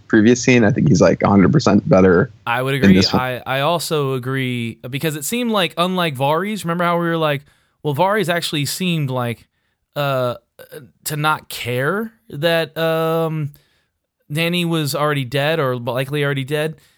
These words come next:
Speaker 2: You could tell
Speaker 1: Yeah.
Speaker 2: that, uh, Littlefinger was quiet at times and kinda, like, contemplating how, what this means for him. Um,
Speaker 1: He's thinking. Yeah,
Speaker 2: Right.
Speaker 1: he's, he's, like,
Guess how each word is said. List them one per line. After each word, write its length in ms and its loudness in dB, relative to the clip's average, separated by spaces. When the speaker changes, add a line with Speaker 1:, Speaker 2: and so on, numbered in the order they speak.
Speaker 2:
You 100 -6
could 140 -4
tell 180 2
Speaker 1:
Yeah. 140 6
Speaker 2:
that, 260 0
uh, 320 -4
Littlefinger 600 -2
was 460 -6
quiet 500 -2
at 120 -4
times 600 -2
and 120 -4
kinda, 240 -2
like, 180 -4
contemplating 720 -4
how, 140 -8
what 200 -4
this 180 -6
means 240 -2
for 120 -12
him. 440 -4
Um, 340 -4
Speaker 1:
He's 140 4
thinking. 420 2
Yeah, 140 6
Speaker 2:
Right. 200 2
Speaker 1:
he's, 180 2
he's, 260 4
like, 240 0